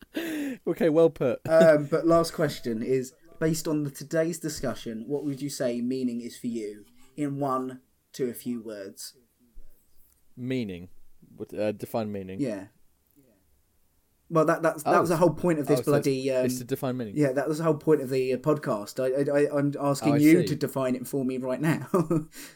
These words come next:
Speaker 1: Meaning, meaning for me is what is important.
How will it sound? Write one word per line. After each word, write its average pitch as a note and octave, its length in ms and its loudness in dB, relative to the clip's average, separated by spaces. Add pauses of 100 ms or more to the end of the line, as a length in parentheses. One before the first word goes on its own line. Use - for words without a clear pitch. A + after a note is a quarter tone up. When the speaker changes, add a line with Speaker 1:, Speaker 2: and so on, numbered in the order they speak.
(720)
Speaker 1:
Meaning, F3+ 520 0 (120)
meaning D#3+ 560 -6
for C#3+ 160 -12
me G2+ 360 -6 (420)
is G#2 380 -2
what A#2 200 -6
is G#2 120 -8
important. F#2+ 540 -12